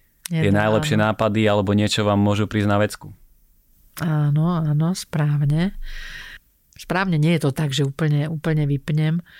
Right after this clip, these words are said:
Speaker 2: Niekedy je lepšie možno počítať od desať, e, dozadu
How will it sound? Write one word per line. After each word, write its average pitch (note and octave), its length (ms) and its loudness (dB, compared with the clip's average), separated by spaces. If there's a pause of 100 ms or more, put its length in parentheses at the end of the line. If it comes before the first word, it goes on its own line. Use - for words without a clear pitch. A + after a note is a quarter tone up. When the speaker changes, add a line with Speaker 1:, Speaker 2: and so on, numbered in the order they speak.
(380)
Speaker 2:
Niekedy D#3 380 -2
je - 20 0
lepšie D3+ 320 -4
možno D3+ 320 -2
počítať D3+ 640 -4
od D3+ 80 -2
desať, D#3+ 420 -2 (100)
e, D#3 40 -6 (1400)
dozadu E3 640 0